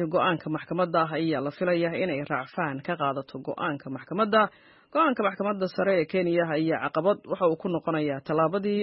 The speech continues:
ay golaha ammaanka ee qaramada midoobay ay bishii Oktoobar ee sanadkii hore ay ku ansixisay in Kenya ay hogaamiso ciidamada booliska ee nabad ilaalinta ee la geynayo dalka Haiti.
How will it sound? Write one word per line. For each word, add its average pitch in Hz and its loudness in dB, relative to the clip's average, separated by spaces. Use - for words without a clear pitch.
ay 143 -2
golaha 170 0
ammaanka 156 -2
ee 151 -8
qaramada 151 -2
midoobay 156 0
ay 208 -2
bishii 226 -2
Oktoobar 175 2
ee 151 -2
sanadkii 165 -2
hore 170 0
ay 151 2
ku - -2
ansixisay 156 -2
in 180 -2
Kenya 175 2
ay 208 4
hogaamiso 165 0
ciidamada 170 0
booliska 160 -2
ee 156 0
nabad 147 -2
ilaalinta 156 0
ee - -2
la 147 -4
geynayo 143 -4
dalka 131 -10
Haiti. 156 -4